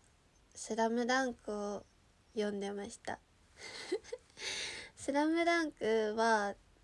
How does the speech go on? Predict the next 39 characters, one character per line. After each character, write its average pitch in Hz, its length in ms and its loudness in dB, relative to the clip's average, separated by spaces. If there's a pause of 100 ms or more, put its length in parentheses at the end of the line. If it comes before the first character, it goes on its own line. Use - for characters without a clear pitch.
(140)
あ 214 100 -4
の、 208 260 -6
お 226 100 -2
兄 277 360 0
が 208 400 2 (120)
中 240 240 0
学 240 300 -8
生 240 260 -4
の 202 140 -6
時 202 300 -10
に 202 140 -8
バ 226 160 0
ス 240 160 -10
ケ 202 160 -8
を 196 60 -6
や 196 140 -10
っ - 20 -10
て - 220 -12
て、 208 420 -8 (600)
そ - 120 -6
の 254 180 0
時 294 360 0
に 247 400 -2
ス - 200 -16
ラ 220 100 -2
ム 220 160 -4
ダ 233 140 0
ン 220 80 -6
ク 208 120 -8
全 214 300 -4
巻 202 460 -8 (1080)
買 - 140 -8
っ - 20 -12
て 240 200 0
た 208 180 0
の 180 140 -6
ね、 220 260 -2 (480)
家 202 240 -2
に。 190 220 -4